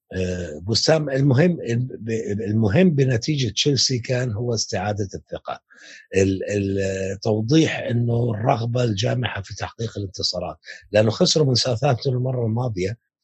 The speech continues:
و-، وصارت في شكوك على توماس توخل إنه إيش، شو، ماذا نتوقع؟ فبعد ما شفنا الشوط الأول التعيس، الشوط الثاني كان،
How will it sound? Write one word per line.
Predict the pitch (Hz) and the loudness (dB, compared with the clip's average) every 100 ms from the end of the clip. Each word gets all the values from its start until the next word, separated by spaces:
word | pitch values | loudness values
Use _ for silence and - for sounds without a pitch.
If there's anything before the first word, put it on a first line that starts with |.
| _ _ | _ _
و-، | 117 104 117 110 | 0 2 2 0
وصارت | 101 170 170 | 0 2 2
في | - 175 | 2 0
شكوك | 131 - 208 190 | 0 2 2 2
على | 117 113 | 0 -2
توماس | - 101 104 - | -2 -2 -2 -4
توخل | 107 98 76 71 104 | -6 -6 -10 -10 -4
إنه | 110 113 - | -2 0 2
إيش، | 156 120 - - - _ _ _ | 4 4 0 -4 -10 _ _ _
شو، | - - | -12 -4
ماذا | 113 139 139 | 2 4 4
نتوقع؟ | 123 131 135 131 - - - _ _ _ - | 2 2 0 0 -6 -10 -12 _ _ _ 2
فبعد | 104 170 160 | 6 6 6
ما | 151 | 2
شفنا | 170 147 | 0 0
الشوط | 139 151 131 | 0 0 0
الأول | 127 131 131 113 | 0 0 0 0
التعيس، | 104 120 104 127 | 0 -2 -2 0
الشوط | - 139 - | 0 -2 -4
الثاني | 107 127 123 | -8 -4 -4
كان، | 107 117 113 113 | -4 -2 -2 -2